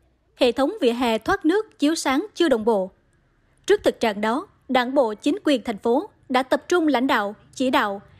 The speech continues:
đẩy mạnh công tác quy hoạch, tăng cường đầu tư kết cấu hạ tầng một cách đồng bộ, xây dựng Đà Nẵng theo hướng văn minh,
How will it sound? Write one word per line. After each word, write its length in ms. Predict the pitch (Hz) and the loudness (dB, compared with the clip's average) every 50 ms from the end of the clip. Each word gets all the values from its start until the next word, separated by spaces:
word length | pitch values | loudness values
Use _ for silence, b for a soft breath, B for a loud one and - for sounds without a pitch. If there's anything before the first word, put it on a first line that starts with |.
| b b b | b b b
đẩy 180 | - 254 247 247 | 0 0 2 2
mạnh 260 | 254 302 311 311 302 - | 2 0 -2 -2 -2 0
công 200 | - 302 285 277 | 0 0 0 0
tác 280 | - 359 403 415 - - | 0 -2 -2 -2 -2 -2
quy 140 | 330 302 | 0 0
hoạch, 380 | 269 269 247 208 - - _ _ | 0 0 -2 -2 -4 -10 _ _
tăng 160 | - 320 302 | -2 -2 0
cường 200 | 294 294 254 220 | 2 0 0 0
đầu 140 | 226 233 214 | 0 -2 0
tư 160 | 208 - 254 | 0 -2 -2
kết 220 | 233 - 359 - - | -2 -4 -6 -2 0
cấu 140 | 247 269 | 0 0
hạ 180 | 320 - - 214 | 0 0 -2 -4
tầng 380 | 196 - 247 233 214 202 202 214 | -2 -2 -2 -2 -2 -4 -4 -4
một 180 | 226 214 - | -4 -4 -4
cách 200 | - 392 - - | -6 -8 -4 -2
đồng 200 | 254 262 233 226 | 0 0 2 2
bộ, 260 | 226 233 202 190 185 b b b b b b b b | 2 2 2 0 -4 b b b b b b b b
xây 220 | - - 381 359 | -4 0 0 2
dựng 200 | 294 285 226 220 | 2 2 0 0
Đà 120 | 220 226 | 0 0
Nẵng 280 | 226 226 220 202 240 330 339 _ | 0 0 -2 -2 -4 -6 -6 _
theo 180 | - 330 294 285 | -2 0 0 0
hướng 200 | 262 294 285 294 403 415 | 0 -2 -2 -4 -4 -4
văn 260 | 370 294 285 269 254 | -2 -2 -2 0 2
minh, 200 | 262 269 247 233 | 0 0 0 -2